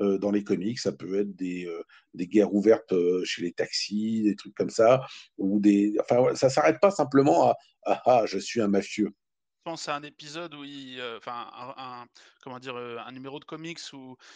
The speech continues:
Speaker 2: il protège un lanceur d'alerte sur des marchés financiers. Il y a celui où c'est passé pour un professeur également,
Speaker 1: Ouais,
Speaker 2: euh, qui
Speaker 1: c'est
Speaker 2: enquête
Speaker 1: ça.
Speaker 2: sur, euh, du trafic de drogue dans des lycées.
Speaker 1: Hmm.
Speaker 2: Donc, euh, non, non, il, il, il, en fait, il est rattaché à la société civile, hein,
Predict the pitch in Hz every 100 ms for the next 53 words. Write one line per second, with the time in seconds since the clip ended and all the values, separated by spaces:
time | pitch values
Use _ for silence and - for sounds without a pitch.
0 | - 131 - 147 160 151 143 139 - 135
1 | 135 147 147 - 131 123 123 - 127 143
2 | 139 - 196 190 185 175 131 151 147 147
3 | 143 139 123 151 139 139 147 143 156 208
4 | - - _ _ _ _ _ _ 139 143
5 | 165 190 196 185 131 135 - 143 143 160
6 | - - 139 139 135 135 143 135 147 143
7 | 135 143 143 123 123 123 131 - 190 202
8 | _ _ _ _ _ _ 98 95 - -
9 | - - _ _ _ 135 131 131 - 135
10 | 135 131 131 165 190 170 135 135 143 139
11 | - - _ - - 160 220 - 160 143
12 | 139 151 151 156 - 175 143 151 - 147
13 | 143 - 185 262 190 190